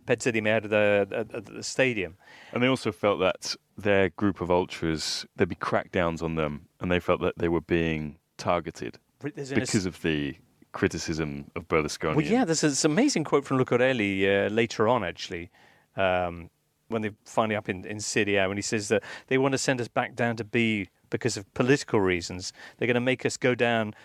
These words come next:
Speaker 1: because our, uh, curva is, is a left-leaning curve.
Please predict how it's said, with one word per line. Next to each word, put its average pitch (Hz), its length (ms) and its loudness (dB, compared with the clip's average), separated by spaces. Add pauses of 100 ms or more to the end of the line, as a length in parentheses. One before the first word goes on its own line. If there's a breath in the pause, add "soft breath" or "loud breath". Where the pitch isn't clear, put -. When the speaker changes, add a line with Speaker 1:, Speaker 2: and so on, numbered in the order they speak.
(160 loud breath)
Speaker 1:
because 117 240 0
our, 117 340 4
uh, 104 260 -2 (140)
curva 120 400 2
is, 110 200 -6
is 117 160 -8
a 113 60 0
left-leaning 113 680 -2
curve. 95 460 -2